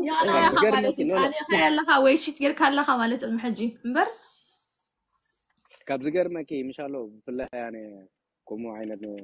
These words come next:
Speaker 3: ንኻልኣይተይ ወይ ከዓ ነታ ዓርከይ ክጎዳይ ኢለ ይከይድኒ ክገርመኪ።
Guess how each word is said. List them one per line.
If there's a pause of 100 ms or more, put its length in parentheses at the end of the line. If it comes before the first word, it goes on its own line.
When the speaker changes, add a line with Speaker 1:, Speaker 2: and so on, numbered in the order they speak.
(760)
Speaker 3:
ንኻልኣይተይ
ወይ
ከዓ
ነታ
ዓርከይ
ክጎዳይ
ኢለ
ይከይድኒ
ክገርመኪ።